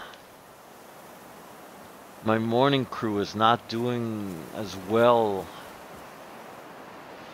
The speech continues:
Tiger, ow, ow, ow! Your goddamn nails. Coño.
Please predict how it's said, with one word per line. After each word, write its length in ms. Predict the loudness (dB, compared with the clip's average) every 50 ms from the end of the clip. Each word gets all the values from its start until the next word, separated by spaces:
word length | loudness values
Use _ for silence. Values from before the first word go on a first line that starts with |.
| -18 -18 -16 -16 -16 -16 -16 -16 -16 -16 -16 -16 -16 -16 -16 -16 -16 -16 -16 -16 -6 0 2
Tiger, 360 | 2 4 6 6 6 8 8 10
ow, 360 | 10 10 12 10 10 10 8 8
ow, 160 | 8 8 8 8
ow! 280 | 8 8 8 6 4 -2 -8 -10
Your 120 | -10 -8 0
goddamn 400 | 4 4 4 4 2 0 -2 0
nails. 580 | 0 0 2 2 2 0 0 -4 -8 -12 -14 -16 -18 -18 -18 -14 -12
Coño. 160 | -12 -10